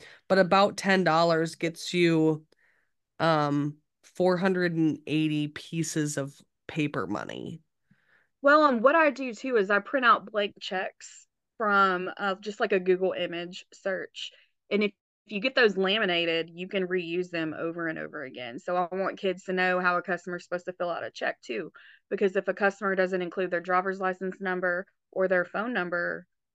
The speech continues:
Speaker 2: that's not good if the check bounces or we need to get a hold of that customer for any reason.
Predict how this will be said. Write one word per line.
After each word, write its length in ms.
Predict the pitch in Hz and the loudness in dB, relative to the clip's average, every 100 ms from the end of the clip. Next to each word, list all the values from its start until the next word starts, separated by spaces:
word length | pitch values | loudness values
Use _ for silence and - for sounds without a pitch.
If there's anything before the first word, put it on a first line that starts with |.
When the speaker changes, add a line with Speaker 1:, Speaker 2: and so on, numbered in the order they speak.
| _ - | _ 0
Speaker 2:
that's 260 | 190 - | 0 2
not 240 | 220 190 190 | 2 2 2
good 260 | 190 208 | 2 4
if 140 | 196 - | 2 -4
the 80 | |
check 320 | 185 - 185 - | -12 -4 -4 -2
bounces 760 | 190 185 185 190 185 185 185 | -2 -2 -2 -2 0 -2 -2
or 220 | 101 180 | -4 -2
we 120 | 175 185 | -2 -2
need 120 | 180 | -4
to 80 | 180 | -2
get 160 | 185 | 0
a 40 | 175 | 0
hold 160 | 180 | -2
of 80 | 175 | -2
that 160 | 180 - | -6 -6
customer 480 | 190 180 180 170 170 | -6 -6 -6 -6 -6
for 160 | - | -8
any 200 | - 180 | -8 -10
reason. 600 | 175 180 175 - 113 123 | -8 -10 -10 -16 -16 -18